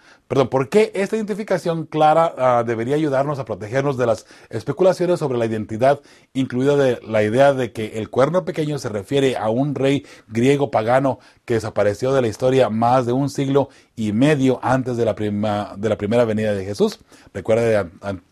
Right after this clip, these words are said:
An-, a, a, de Epífanes, ¿recuerda? Antíoco Epífanes es, era, era el nombre completo. Dice,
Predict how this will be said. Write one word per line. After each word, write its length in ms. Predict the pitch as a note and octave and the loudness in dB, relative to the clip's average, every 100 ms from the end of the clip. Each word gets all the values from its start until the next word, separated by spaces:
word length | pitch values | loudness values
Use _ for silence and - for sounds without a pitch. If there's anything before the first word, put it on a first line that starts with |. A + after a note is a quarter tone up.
| - | -10
An-, 200 | G#2 - - | -8 -10 -12
a, 360 | G2+ F#2+ F2 E2 _ _ _ - | -6 -4 -6 -10 _ _ _ -16
a, 320 | F#2 D#2+ D#2 | -12 -12 -12
de 120 | D#2 G2+ | -8 0
Epífanes, 400 | D#3 C#3+ F#2+ F#2 | 0 0 -6 -6
¿recuerda? 400 | F#2 E3 D3+ _ _ - - _ - | 0 0 0 _ _ -20 -20 _ -12
Antíoco 420 | G#2 A2 D#3 D3+ | -6 0 0 2
Epífanes 400 | A2 C#3 A#2 F2 | 0 0 -2 0
es, 220 | A2 G2+ G#2 | -2 -2 0
era, 240 | A2+ G#2+ | 2 2
era 140 | G#2+ A2 | 0 -2
el 60 | |
nombre 180 | A2 A2 | -2 -2
completo. 440 | G#2 G2 F2+ - - _ _ - | -4 -6 -8 -10 -20 _ _ -4
Dice, 360 | B2 C#3+ B2+ | 0 0 0